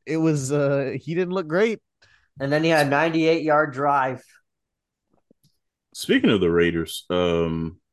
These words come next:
Speaker 3: no, that was the game they came back in, wasn't it? Against the Raiders?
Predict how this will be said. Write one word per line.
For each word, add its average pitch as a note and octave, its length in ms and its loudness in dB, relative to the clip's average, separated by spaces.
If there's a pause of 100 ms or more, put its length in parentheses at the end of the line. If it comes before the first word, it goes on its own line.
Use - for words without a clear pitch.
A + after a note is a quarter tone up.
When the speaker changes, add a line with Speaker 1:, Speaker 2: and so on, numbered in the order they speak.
(120)
Speaker 3:
no, A#2 120 6
that F3+ 120 8
was F3+ 120 4
the C3 60 4
game A#2 220 4
they A2 100 4
came F2+ 280 0
back G2 240 2
in, D#2+ 180 -2
wasn't G#2+ 280 -2
it? - 80 -12 (600)
Against F#2 220 -2
the F2+ 80 -2
Raiders? G#2 420 -2